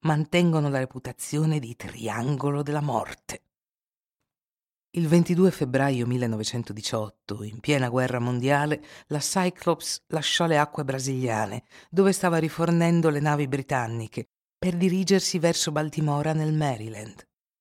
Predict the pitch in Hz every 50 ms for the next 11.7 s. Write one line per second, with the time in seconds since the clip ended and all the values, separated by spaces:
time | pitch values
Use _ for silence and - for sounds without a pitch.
0 | _ _ _ _ _ _ _ _ _ _ _ _ _ _ - - - - 190 180
1 | 180 185 185 185 180 175 160 165 160 156 151 147 139 127 117 113 120 113 113 -
2 | - 120 123 127 127 131 127 127 127 127 123 123 - - 113 107 113 123 143 151
3 | 160 151 175 180 - _ - 165 156 156 151 - 139 - - - - - 160 160
4 | 165 151 - - 139 139 143 - _ - 147 156 151 143 117 101 - - - -
5 | - - - - _ _ _ _ _ _ _ _ _ _ _ _ _ _ _ _
6 | _ _ _ _ 135 135 127 - 135 127 127 127 123 131 131 127 - - 117 117
7 | 110 - 120 113 113 117 107 110 110 113 120 131 151 160 156 143 123 131 135 117
8 | 113 110 101 - - 101 101 104 113 127 143 135 131 - - - 151 143 - -
9 | 143 135 - - 160 160 156 - - 127 127 - - 151 147 147 135 123 - -
10 | 135 131 127 139 143 139 135 131 120 117 117 127 139 139 131 120 117 110 117 113
11 | 117 - - 117 - 131 139 143 139 135 127 - 143